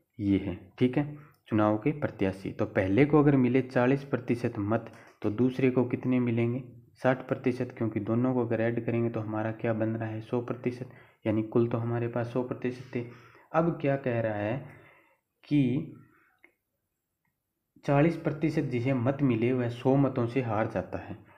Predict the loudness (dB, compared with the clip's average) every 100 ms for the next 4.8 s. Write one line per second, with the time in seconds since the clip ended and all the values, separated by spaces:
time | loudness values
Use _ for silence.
0 | -6 2 4 4 4 2 2 2 0 2
1 | 2 0 -4 -2 -2 0 0 0 2 0
2 | 4 2 2 2 2 2 -2 -6 -6 -8
3 | -6 -4 -2 -2 4 4 4 0 -2 -2
4 | -2 -4 2 4 4 4 2